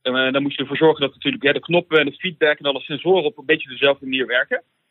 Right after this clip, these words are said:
Eh, maar dan zou je eigenlijk de, de, de, de, de kennis en de kunde die dus in het A I-algoritme al zit,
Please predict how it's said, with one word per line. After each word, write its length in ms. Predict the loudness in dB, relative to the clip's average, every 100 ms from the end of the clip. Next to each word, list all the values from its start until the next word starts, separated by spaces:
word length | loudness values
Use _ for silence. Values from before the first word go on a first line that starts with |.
| _ _ _ _
Eh, 120 | 2
maar 240 | 2 2 -2
dan 80 |
zou 140 | 0 0
je 60 |
eigenlijk 400 | 0 -2 -2 -6
de, 160 | -6 -6 -4
de, 380 | -2 0 -2 -4
de, 200 | -6 -6
de, 140 | -10 -16
de 120 | -20 -2
kennis 320 | 0 0 -6
en 60 |
de 100 | -10 -4
kunde 380 | -4 -2 -4 -6
die 240 | -10 -8
dus 180 | -8 -8
in 120 | 0 0
het 140 | 2
A 100 | 0
I-algoritme 580 | 0 2 0 2 -2 -2
al 160 | -2
zit, 240 | 2 0